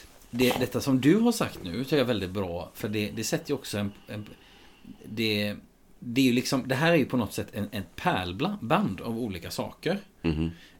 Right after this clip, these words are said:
Speaker 1: Eh, och det kan också, tänker jag, hjälpa oss att förstå hur människor kan reagera olika på Jesus. Varför vill de idag ta med honom och göra honom till kung? Jo, för att det var en, det var en, en sak som Gamla testamentet talar om. Att,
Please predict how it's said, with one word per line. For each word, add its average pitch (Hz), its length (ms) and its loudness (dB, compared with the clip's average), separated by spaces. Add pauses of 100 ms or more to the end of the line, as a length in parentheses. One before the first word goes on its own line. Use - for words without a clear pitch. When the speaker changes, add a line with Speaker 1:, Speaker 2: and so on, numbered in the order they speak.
Speaker 1:
Eh, 107 280 -2
och 120 100 -2
det 110 140 0
kan 190 180 -2
också, 156 240 -4
tänker 165 380 -4
jag, 107 100 -2
hjälpa 107 340 -4
oss 104 140 -8
att 95 80 -8
förstå 95 480 -6 (640)
hur 123 140 -4
människor 113 340 2
kan 104 160 -4
reagera 110 300 -2
olika 135 420 -4
på 214 80 -4
Jesus. - 540 -8
Varför 139 400 -2
vill 131 160 2
de 123 160 4
idag 156 460 0
ta 143 100 -4
med 120 180 0
honom 104 220 -2
och 95 60 -4
göra 95 240 -4
honom 101 200 -10
till - 120 -20
kung? 208 380 4
Jo, 139 140 0
för 131 160 -4
att 123 100 -8
det 104 100 -2
var 110 240 -4
en, 165 360 2 (480)
det 123 100 0
var 131 100 0
en, 170 500 2 (760)
en 170 200 2
sak 98 300 2
som 107 140 -4
Gamla 98 200 -2
testamentet - 520 -10
talar - 480 -8
om. - 220 -16
Att, - 340 -20